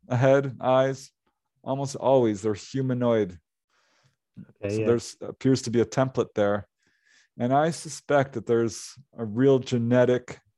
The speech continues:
Speaker 1: heritage that we all share to some degree, and that the
Speaker 2: Mm-hmm.
Speaker 1: humanoid form is universal, and that perhaps, you know,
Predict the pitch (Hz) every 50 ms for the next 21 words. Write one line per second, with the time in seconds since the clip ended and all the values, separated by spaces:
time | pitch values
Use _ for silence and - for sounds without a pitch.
0 | _ _ _ - 123 131 131 123 120 - - 107 92 82 78 - - - - _
1 | _ _ _ _ _ _ _ _ _ _ _ _ _ _ _ _ _ _ _ -
2 | 101 104 - - 117 113 117 113 117 113 110 101 - - - 117 113 110 101 92
3 | 85 - _ _ _ _ _ _ _ _ _ _ - - 104 - - 120 110 107
4 | 104 104 92 92 110 110 107 101 82 - _ _ _ _ _ _ - 107 107 107
5 | 101 110 95 - 120 120 117 110 110 110 101 - - 117 117 113 113 107 104 101
6 | 98 90 - - - - _ _ _ _ _ _ _ _ _ _ _ _ _ _
7 | _ _ _ _ _ _ _ - 110 117 113 117 101 117 120 113 110 - - 131
8 | 135 135 - _ _ _ _ _ _ _ _ _ _ _ _ _ _ _ _ _
9 | _ _ _ - 110 104 101 98 98 104 101 - - 104 101 117 113 117 98 -
10 | - - 113 107 107 104 101